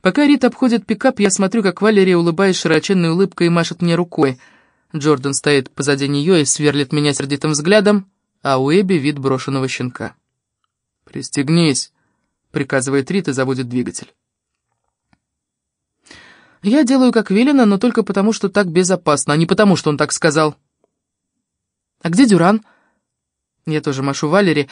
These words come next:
и она показывает мне поднятые вверх большие пальцы. Надеюсь, Джордан этого не видит, иначе Валери может переехать из своей спальни в чулан в подвале. "И почему меня везешь ты?"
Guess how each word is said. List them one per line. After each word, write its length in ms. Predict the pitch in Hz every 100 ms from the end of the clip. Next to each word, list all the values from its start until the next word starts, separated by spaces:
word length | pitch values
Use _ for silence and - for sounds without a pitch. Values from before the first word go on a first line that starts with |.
| - - _
и 80 | 156
она 160 | 151
показывает 480 | 135 156 175 147 147
мне 120 | 156
поднятые 420 | 135 156 147 151 143
вверх 160 | 151
большие 320 | 143 139 151
пальцы. 440 | 135 151 131 - - _ _ _ _ _ _ -
Надеюсь, 340 | 139 139 131
Джордан 360 | 131 151 135 139
этого 180 | 135 143
не 160 | 151
видит, 280 | 190 170 -
иначе 420 | 139 135 147 131 - _ _ -
Валери 380 | 151 143 139 135
может 460 | 143 135 127 - _ _ _ _ _
переехать 540 | - 160 139 147 156 -
из 80 | 143
своей 260 | 147 143
спальни 320 | 143 160 151
в 60 | 151
чулан 260 | - 160 156
в 60 |
подвале. 460 | - 156 131 123 - _ _ _ _ _ _ _ _ _ _ _
"И 120 | - 190
почему 320 | 247 277 294
меня 260 | 254 247
везешь 260 | 233 220 214
ты?" 220 | 285 302